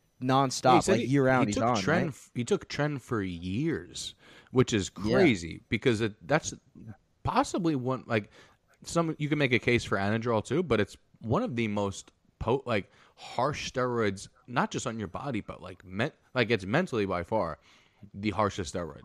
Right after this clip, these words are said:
Speaker 2: Some people say they don't get it, but I also feel like they're just living in their, in their Tren fantasy where everything's okay.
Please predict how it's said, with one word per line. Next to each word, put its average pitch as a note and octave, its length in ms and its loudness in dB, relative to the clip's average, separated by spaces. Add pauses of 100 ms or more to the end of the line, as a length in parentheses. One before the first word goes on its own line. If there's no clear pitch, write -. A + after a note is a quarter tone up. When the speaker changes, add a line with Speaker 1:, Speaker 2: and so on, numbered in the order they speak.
Speaker 2:
Some D#3 180 -2
people D3 180 2
say C3 160 -2
they A2 100 2
don't G#2 220 0
get A#2 140 2
it, A2+ 200 -2
but G#2 160 0
I G2 80 2
also G2+ 240 2
feel G2+ 160 -2
like F2+ 160 0
they're G2 120 2
just F#2 200 -6
living G2 280 -4
in F#2 140 -6
their, F2 240 -4 (400)
in G#2+ 160 -4
their F2+ 140 -2
Tren G2+ 340 -6
fantasy G2 440 -6
where G2+ 160 -6
everything's F#2+ 420 -6
okay. G#2 340 2